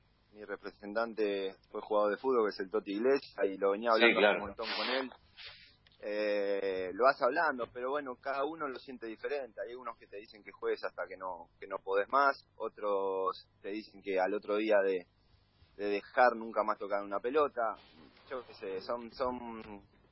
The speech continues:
Speaker 1: personalidades muy diferentes de todos y lo, lo que te dicen que si vos estás convencido de, de hacerlo, que lo hagas y que hay una vida, hay una etapa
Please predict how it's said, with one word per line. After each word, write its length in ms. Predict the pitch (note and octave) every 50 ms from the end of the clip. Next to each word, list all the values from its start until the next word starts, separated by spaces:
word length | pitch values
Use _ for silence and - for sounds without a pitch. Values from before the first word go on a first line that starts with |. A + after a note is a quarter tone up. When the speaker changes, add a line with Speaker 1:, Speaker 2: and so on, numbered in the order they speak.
| _
Speaker 1:
personalidades 720 | - A2 G2+ - A#2 A2+ A#2+ B2 B2+ C3 C3+ C#3 C#3+ C#3 B2+
muy 160 | C3+ C3+ C3
diferentes 500 | B2+ - - A2+ A2+ C3 C3 B2+ B2 A#2
de 100 | A2 G#2+
todos 480 | - - B2+ C3 C3+ C#3 C3 B2 A2+ -
y 180 | G#2 F#2+ F#2 E2+ _ - - - - - - - - - _ _ _ _ - -
lo, 160 | G#2+ A2+ A#2+
lo 240 | A#2 A2 - - -
que 100 | C3 A#2+
te 100 | A#2+ C#3+
dicen 280 | E3 E3+ - - C#3 A#2+
que 100 | A#2+ A2
si 120 | - B2
vos 140 | A#2+ B2 B2+
estás 180 | - B2 A2
convencido 840 | - B2 A2+ A2 A2 A2 G#2+ - C3 C3 C3+ C3 B2+ A#2 A2+ A2 G#2+ - - - - -
de, 340 | G2 G2+ G2 F#2+ F#2+ F#2 F2+
de 120 | F#2+ G2+
hacerlo, 500 | G2+ G2+ - - C3+ C#3+ C#3+ C#3 B2 A2 -
que 100 | G#2+ G2+
lo 140 | G2+ G#2 A2+
hagas 560 | B2 C3+ C#3 C#3 C#3 C3+ B2+ B2 - - -
y 60 | F#2+
que 120 | F2+ A2 G#2+
hay 80 | G#2+ G#2+
una 200 | G#2 G#2+ G2+ G2+
vida, 300 | G#2 A2 B2 B2 A#2 A2+
hay 80 | A2
una 160 | G#2+ G#2+ G#2
etapa 460 | G2+ - A2 A2+ G#2+ - G#2+ G#2 F#2+